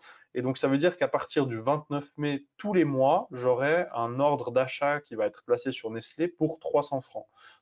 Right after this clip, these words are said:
Donc, on va acheter le maximum possible pour l'équivalent de trois cents francs. Voilà.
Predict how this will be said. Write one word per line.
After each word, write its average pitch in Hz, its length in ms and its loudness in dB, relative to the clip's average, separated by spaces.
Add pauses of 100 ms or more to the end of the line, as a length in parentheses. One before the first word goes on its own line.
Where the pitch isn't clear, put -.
Donc, 110 160 -12
on 117 60 -4
va 123 200 6
acheter 127 280 -4
le 110 100 -6
maximum 135 680 -4
possible 123 540 -6
pour 131 280 -8
l'équivalent 120 460 0
de 127 60 -6
trois 120 200 -2
cents 101 180 -12
francs. - 220 -20 (840)
Voilà. 135 240 0